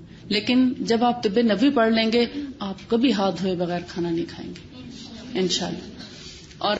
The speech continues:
आप पानी भी पीते होंगे, आप बहुत सी अपने लिबास का भी ख्याल करते होंगे, लेकिन जो आपको इसके पढ़ने के बाद आप जो conscious होंगे, आप अपने लिबास के बारे में, अपने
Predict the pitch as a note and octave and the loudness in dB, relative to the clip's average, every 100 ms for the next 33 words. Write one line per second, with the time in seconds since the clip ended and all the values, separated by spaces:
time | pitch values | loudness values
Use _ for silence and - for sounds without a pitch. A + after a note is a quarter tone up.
0 | - G#3 G#3 G#3 A#3 A3+ A3 G#3+ A3+ A3+ | -2 -2 0 4 4 2 2 0 2 2
1 | G3+ F#3+ F#3 F#3 - - - - G3 F#3+ | 2 2 0 -2 -12 -18 -10 -2 -2 -2
2 | - F#3 G3+ B3 A#3 A#3 G3+ G#3 G#3 G3+ | -8 -2 0 0 0 -2 -2 -4 -2 -2
3 | G3 - - G3 F#3+ F#3+ G3+ G#3 A#3+ A3+ | -4 -10 -10 -4 -2 0 0 0 0 0
4 | G#3+ G#3 F#3+ F#3 F#3 - G3+ G3 F#3+ F#3 | 2 2 2 0 -2 0 0 0 0 -2
5 | - - - G#3+ A3+ B3+ A3+ C4 C4+ C4 | -4 -18 -6 -2 2 4 4 4 2 0
6 | G#3+ G#3+ - B3+ B3+ B3 - D#4 D4+ A#3+ | 0 0 0 -2 0 -2 0 0 4 4
7 | B3 A#3 G#3 F#3+ G3 G3 G3 F3+ G#3+ F#3+ | 6 4 2 2 2 0 -2 0 -2 0
8 | F#3 F#3 G#3 G#3 F#3 F3 F3+ F3+ F#3 F#3 | 0 2 0 2 2 2 2 0 -4 -2
9 | F#3 F3 E3+ F#3+ G3 G3+ F3 F3+ F3 F3+ | 0 2 2 2 0 -2 -2 -2 0 4
10 | F3 F3+ F3+ F#3 | 4 2 -2 0